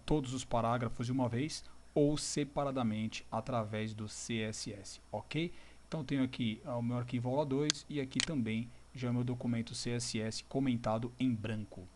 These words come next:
Então vamos lá. Inicialmente vamos começar aqui pelo nosso arquivo H T M L,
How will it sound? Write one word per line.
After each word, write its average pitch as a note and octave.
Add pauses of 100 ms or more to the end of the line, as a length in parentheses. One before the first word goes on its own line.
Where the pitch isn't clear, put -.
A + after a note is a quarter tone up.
(420)
Então B2+
vamos C3
lá. D#2+ (340)
Inicialmente C#3
vamos A#2
começar A2+
aqui -
pelo G#2+
nosso G#2
arquivo G#2+
H G#2
T D3
M C#3+
L, B2